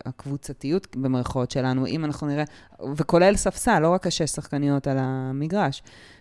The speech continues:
אם יש לנו ספסל כזה עם פרצוף, סליחה, אה, לא, אני לא אגיד את המילה הזאת, אבל הבנתם למה אני מתכוונת, אה, שבקושי מעודדות או עושות טובה,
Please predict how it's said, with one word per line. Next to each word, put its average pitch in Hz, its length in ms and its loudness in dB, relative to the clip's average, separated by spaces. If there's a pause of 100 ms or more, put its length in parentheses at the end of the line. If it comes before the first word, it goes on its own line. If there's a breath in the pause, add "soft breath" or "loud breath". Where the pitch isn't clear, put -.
אם 160 80 -2
יש 165 140 -2
לנו 165 120 -2
ספסל 151 480 0
כזה 147 240 0 (440)
עם 143 140 -4
פרצוף, 143 400 -4
סליחה, 143 380 -8
אה, 131 420 -6 (180)
לא, 147 100 -6
אני 139 140 -2
לא 139 80 2
אגיד 139 200 -2
את 143 100 -8
המילה 131 260 -4
הזאת, 131 260 -4
אבל 131 180 0
הבנתם 131 380 0
למה 127 240 -2
אני 131 100 0
מתכוונת, 135 500 -2 (520 loud breath)
אה, 139 640 0
שבקושי 143 840 -2
מעודדות 151 680 0
או 147 60 0
עושות 139 300 -2
טובה, 139 540 -4